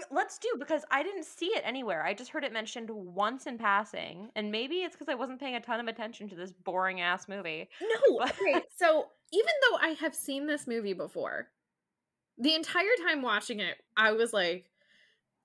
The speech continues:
Speaker 2: "Clearly she's going to have a seizure. That's why we've set this up."
Speaker 1: Mm-hmm. Mm-hmm.
Speaker 2: And it never happens. So
Speaker 1: No.
Speaker 2: basically, we have just given her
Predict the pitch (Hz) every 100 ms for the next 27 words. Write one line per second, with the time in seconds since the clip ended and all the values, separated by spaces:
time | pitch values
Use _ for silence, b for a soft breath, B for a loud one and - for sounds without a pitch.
0 | _ - 359 359 294 285 262 226 220 214
1 | 202 190 208 - 330 302 196 - 277 _
2 | _ - 254 254 247 196 170 - 147 -
3 | - - 254 233 254 277 _ _ _ 208
4 | 220 214 208 294 _ _ _ _ _ -
5 | 226 233 240 226 - 254 240 - - 233
6 | - - _ B B B - 320 254 330
7 | 427 415 208 320 285 254 - 233 262 302
8 | 311 311 330 - 196 233 254 302 254 247
9 | 202 185 180 202